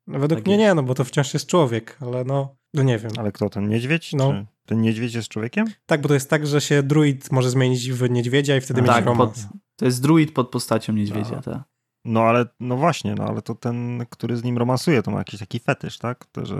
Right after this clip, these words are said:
Speaker 1: Nie wiem.
Speaker 3: Ej,
Speaker 1: Zobaczymy,
Speaker 3: ej, ty,
Speaker 1: jak będzie
Speaker 3: zamień
Speaker 1: gra.
Speaker 3: się w niedźwiedzia, nie? Bo wiesz, ale niektórzy sobie lubią tak w łóżku troszeczkę pokombinować, nie? Urozmaicić sobie życie. I tam może był taki romansik,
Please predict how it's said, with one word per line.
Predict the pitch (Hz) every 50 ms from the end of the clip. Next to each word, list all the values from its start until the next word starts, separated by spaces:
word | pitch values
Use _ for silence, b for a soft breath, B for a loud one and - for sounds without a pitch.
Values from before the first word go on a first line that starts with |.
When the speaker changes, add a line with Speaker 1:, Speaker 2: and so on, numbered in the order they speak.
| 101 131
Speaker 1:
Nie | 156 175 156
wiem. | 117 117 113 120 117 113 - _ _ - - - - -
Speaker 3:
Ej, | 120 110 104 104 101 - - _ _ _ _
Speaker 1:
Zobaczymy, | - 165 127 117 - 143 143 - - 147 147
Speaker 3:
ej, | 151
ty, | 147
Speaker 1:
jak | 139
będzie | 151 147 -
Speaker 3:
zamień | - 113 - -
Speaker 1:
gra. | 170 156
Speaker 3:
się | 117
w | 110
niedźwiedzia, | 110 113 104 104 107 113 110 104 101 104 104 104
nie? | 104 110 120 - _ _ _ _ _ _ _ _ _ _ -
Bo | 107 107
wiesz, | 120 120 98 127
ale | 127 120
niektórzy | 120 120 113 - 131 120 120 117
sobie | - 131 120 131
lubią | 151 185 160 123 110 107
tak | - 110 101
w | 98 107
łóżku | 120 - - - 113
troszeczkę | - - - - 110 - - - 113 110 110 110 110 113 110 -
pokombinować, | - 113 - - 117 113 110 107 110 110 107 98 113 127 - - -
nie? | 113 117 123 123
Urozmaicić | 120 117 120 110 110 110 113 107 101 - 120 - -
sobie | 127 113 113 107
życie. | 104 101 - - 135 139 156 - _ _ _ _ _ -
I | -
tam | - 127 123
może | 117 117 104 110 123
był | 151 180 151 110
taki | - - - - 110 107
romansik, | 104 104 104 107 104 - - 107 101 -